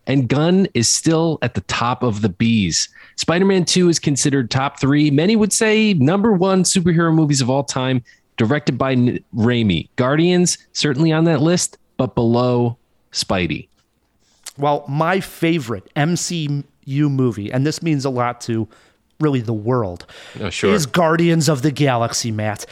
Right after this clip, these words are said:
Speaker 2: I never even heard of the Guardians before the movie came out, and when I saw the trailer, which included a talking tree and a talking raccoon,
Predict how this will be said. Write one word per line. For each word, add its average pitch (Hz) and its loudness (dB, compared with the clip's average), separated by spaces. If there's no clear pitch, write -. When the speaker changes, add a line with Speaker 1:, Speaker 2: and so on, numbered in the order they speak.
Speaker 2:
I 220 0
never 254 -2
even 233 0
heard 302 -2
of 147 -4
the 139 0
Guardians 127 0
before 160 -2
the 143 -2
movie 170 -2
came 120 -6
out, 113 -4
and 190 0
when 202 -2
I 202 -2
saw 226 -2
the 202 -2
trailer, 104 -4
which 175 0
included 190 -2
a 147 -2
talking 226 -4
tree 139 -2
and 151 0
a 135 -2
talking 202 -2
raccoon, 131 -2